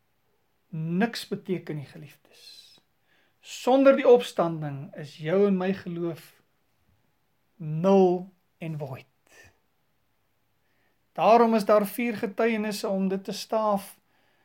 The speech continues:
dat Jesus uit die dood uit opgestaan het. Die eerste getuie is die getuienis van die kerk.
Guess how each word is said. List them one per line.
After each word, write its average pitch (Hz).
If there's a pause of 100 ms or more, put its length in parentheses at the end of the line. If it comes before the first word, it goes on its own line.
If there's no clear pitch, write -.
(180)
dat 175
Jesus 208
uit 214
die 196
dood 208
uit 196
opgestaan 156
het. 156 (1000)
Die 220 (100)
eerste 262
getuie 233 (160)
is -
die 190
getuienis 233
van 196
die 196
kerk. 226